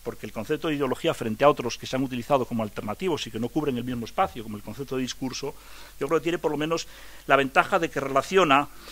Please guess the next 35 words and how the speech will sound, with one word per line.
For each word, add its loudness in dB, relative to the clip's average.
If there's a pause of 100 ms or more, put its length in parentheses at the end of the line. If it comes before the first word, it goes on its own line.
(200)
los 0
comportamientos 2 (240)
ideológicos, 4
intelectuales, 2
con 0
los 0
intereses -2
materiales 2
y -4
que 0
restablece 0
la 0
idea 2
de 6
la 8
opacidad 6
de 6
las 0
relaciones -2
sociales, -2
la -6
necesidad -2
de 0
ir -2
más 2
abajo 4
de -2
la 2
apariencia 0
de -2
la -2
corteza -6
y -6
de -2
buscar, 4